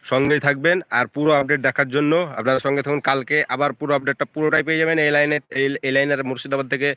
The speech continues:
আহ, আজিমগঞ্জ পর্যন্ত। আর যদি মনে করেন যে লাইভ দেখবো একদম পুরোপুরি, তো লাইভ এবার চালু হবে ফেসবুকে। ফেসবুকে একদম পুরো লাইভ হবে এখন, একদম এখান থেকে আজিমগঞ্জ পর্যন্ত লাইনের ধারে ধারে পুরো লাইভ হবে যতক্ষণ না মোবাইলের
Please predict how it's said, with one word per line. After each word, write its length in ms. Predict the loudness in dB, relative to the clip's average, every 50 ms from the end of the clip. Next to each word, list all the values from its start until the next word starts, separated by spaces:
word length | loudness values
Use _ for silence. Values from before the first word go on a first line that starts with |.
| _ _ _ -20 -20 -20 -12 _ -4 -2
আহ, 360 | 0 0 0 0 0 0 -2 -4 -6 _ _ -4
আজিমগঞ্জ 320 | -2 0 0 0 0 0 -2 -2
পর্যন্ত। 300 | -4 -2 -4 -4 -4 -6 -8 -8 _ _ _ _ _ -4
আর 320 | -2 0 2 2 2 0 -2 -6 -10 -14 -10 -4 -2
যদি 220 | 0 2 2 2 2 0 -2 -6 _ _ -20 -20 _ -2
মনে 200 | 0 2 2 2
করেন 180 | 4 2 2 2 2 2
যে 60 | 2 2 4 4
লাইভ 200 | 4 4 2 0 -2 -2 0
দেখবো 260 | 0 0 0 2 0 0 2 2 0 0
একদম 200 | 0 0 0 0 0 0
পুরোপুরি, 380 | 0 0 0 0 -2 -6 -8 -10 _ _ _ _ -20 -20 -8 -2 0
তো 60 | 0 2 2 4
লাইভ 320 | 4 4 2 2 0 -2 -4 -4 -2
এবার 160 | 0 0 0
চালু 260 | 0 0 0 2 2 2
হবে 120 | 2 2 0 0
ফেসবুকে। 420 | 0 0 0 0 -2 -2 0 0 0 0 -2 _ _ _ _ _ _
ফেসবুকে 420 | -2 0 0 0 0 -2 -2 0 0
একদম 240 | 0 0 0 -2 -2 -2
পুরো 140 | -2 -2 0 2
লাইভ 240 | 2 2 2 2 2 0
হবে 140 | 0 0 -2 -4 -6
এখন, 160 | -6 -6 -6 -6 -4 -4 -4
একদম 180 | -2 -2 -2 0
এখান 140 | 0 -2 -2 -2
থেকে 120 | 0 0
আজিমগঞ্জ 420 | 0 0 0 -2 -2 -2 -2 -2 -2 -4
পর্যন্ত 280 | -4 -4 -4 -4 -2 -2 -2 -2 0
লাইনের 260 | 0 0 0 -2 -2 -2
ধারে 120 | -2 -2 -2
ধারে 120 | -2 -2 -2 -2
পুরো 120 | -2 0 0 2
লাইভ 140 | 0 0 0 0
হবে 100 | -2 -2 -2
যতক্ষণ 260 | -4 -4 -4 -4 -2 0
না 40 | 0
মোবাইলের 400 | 0 0 0 0 0 0 -2 -2